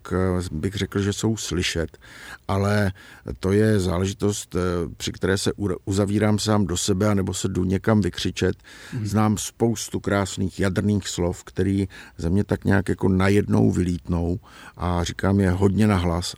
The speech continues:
Speaker 1: a to se mi uleví úplně nejvíc.
Speaker 2: Kdo je tvůj vzor?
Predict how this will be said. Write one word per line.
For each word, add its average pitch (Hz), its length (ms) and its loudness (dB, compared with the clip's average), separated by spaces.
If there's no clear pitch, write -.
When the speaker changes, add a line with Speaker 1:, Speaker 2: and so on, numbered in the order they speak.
Speaker 1:
a 95 80 -10
to - 120 -8
se - 160 -4
mi 87 220 0
uleví 92 400 -2
úplně 80 340 -6
nejvíc. 82 560 -10
Speaker 2:
Kdo 113 160 2
je 101 80 4
tvůj 117 200 4
vzor? 107 380 0